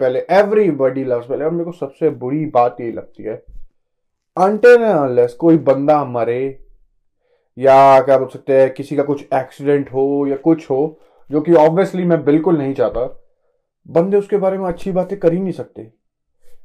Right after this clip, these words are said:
इससे पहले, पहले फ्रॉड था, अ, पहले को तो अपने गार्डन वाले गोल्स भी जोड़ने हैं, पहले ऐसी, पहले, पहले नहीं, पहले ऐसी बातें होती थी। मैं अभी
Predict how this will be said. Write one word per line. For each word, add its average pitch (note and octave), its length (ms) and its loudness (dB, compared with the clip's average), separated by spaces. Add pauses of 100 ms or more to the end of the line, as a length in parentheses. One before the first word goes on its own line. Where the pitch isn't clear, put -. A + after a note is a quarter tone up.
इससे G3+ 380 2
पहले, F3+ 500 0
पहले E3+ 420 2
फ्रॉड D3+ 480 2
था, F3 420 2 (680)
अ, D3+ 260 6
पहले D#3+ 480 2
को E3+ 120 2
तो E3+ 140 2
अपने D#3+ 540 2
गार्डन C#3+ 440 2
वाले D#3 220 4
गोल्स D#3 420 0
भी F3 80 -2
जोड़ने D#3+ 400 0
हैं, E3+ 140 -2
पहले F#3+ 240 -2
ऐसी, F#3 400 -2
पहले, F3 640 2 (540)
पहले C3 280 0
नहीं, D3 160 -8
पहले D3+ 760 2 (760)
ऐसी - 260 -2
बातें F#3+ 280 -6
होती D3+ 300 -12
थी। - 220 -20 (400)
मैं F3+ 220 -6
अभी F#3 440 0